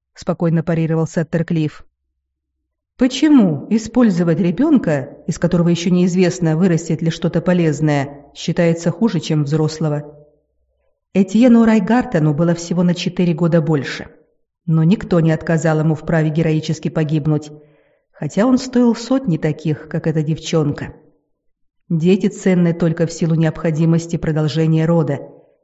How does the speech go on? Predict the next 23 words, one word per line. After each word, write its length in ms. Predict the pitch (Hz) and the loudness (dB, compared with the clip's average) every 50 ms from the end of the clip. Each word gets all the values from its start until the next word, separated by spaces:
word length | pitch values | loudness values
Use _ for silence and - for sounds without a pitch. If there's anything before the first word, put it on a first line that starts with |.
| _ _ _ _ _ - | _ _ _ _ _ -6
Они 240 | 165 156 165 170 | -2 0 0 0
чистый 360 | - - 196 180 - - 180 165 | 0 0 -2 -2 -2 -4 -6 -4
потенциал, 1120 | - 170 - 165 160 160 - - - 175 165 160 151 139 131 - - - - _ _ _ _ _ _ _ _ _ | -4 -2 0 0 0 0 0 0 0 0 2 2 0 -2 -4 -8 -12 -18 -20 _ _ _ _ _ _ _ _ _
но 140 | 285 285 | 2 2
заменяемый, 840 | 226 208 226 220 208 202 226 240 240 240 220 214 214 208 208 - - | 4 6 6 6 8 8 6 6 6 6 6 6 4 2 0 -2 -6
как 240 | - - 202 208 - | -6 -6 -4 -2 -2
любой 360 | 180 175 160 151 170 170 165 | -2 -2 0 0 2 0 2
ресурс. 640 | 165 160 165 - - 156 143 - - - - - - _ _ _ _ _ _ _ _ _ _ _ _ _ _ _ _ _ _ _ _ _ _ _ _ _ _ _ | 0 -2 -4 -4 -6 -6 -6 -6 -8 -14 -16 -16 -18 _ _ _ _ _ _ _ _ _ _ _ _ _ _ _ _ _ _ _ _ _ _ _ _ _ _ _
Впрочем, 600 | _ _ - 247 254 240 - 233 233 220 208 214 220 | _ _ 2 4 4 4 4 4 4 4 4 4 2
я 200 | 202 196 220 208 | 2 4 6 6
не 100 | 208 208 | 6 6
вижу 260 | 190 214 190 185 208 | 4 4 4 4 4
никакого 500 | 208 208 202 214 208 214 196 180 170 170 | 4 4 4 2 0 2 2 4 4 2
смысла 640 | 165 - - 233 240 233 - - 208 214 196 - - - | 2 2 4 4 4 4 2 0 0 0 0 -2 -4 -8
заниматься 640 | 170 156 170 160 165 160 170 165 160 - - 170 | -6 -2 0 2 2 4 2 2 0 0 -2 -2
вашим 320 | 156 185 208 - 190 170 156 | 0 0 0 0 0 0 0
запоздалым 640 | 139 156 156 156 151 135 139 160 156 156 156 160 | 0 -2 -2 -2 -4 -2 0 0 0 2 2 0
образованием. 880 | 156 147 156 156 139 160 156 151 147 143 139 143 139 139 - - - - - _ _ _ _ _ _ _ _ _ _ _ _ _ _ _ _ _ _ _ _ _ _ _ _ _ _ _ _ _ _ _ _ | 0 0 0 0 0 0 0 0 0 0 -2 -2 -4 -4 -6 -8 -10 -14 -20 _ _ _ _ _ _ _ _ _ _ _ _ _ _ _ _ _ _ _ _ _ _ _ _ _ _ _ _ _ _ _ _
«То 100 | - 269 | 4 6
есть 360 | 277 262 262 233 - - - - | 6 6 4 2 0 -8 -4 -2
вы 260 | 180 170 160 202 254 | -2 2 4 4 6
меня 360 | 262 240 220 220 220 214 - - | 6 6 6 6 4 2 2 0
убьете?» 720 | 202 214 175 175 139 156 151 147 139 - - 156 147 135 | 0 0 0 0 0 0 0 0 -2 -2 -4 -6 -6 -6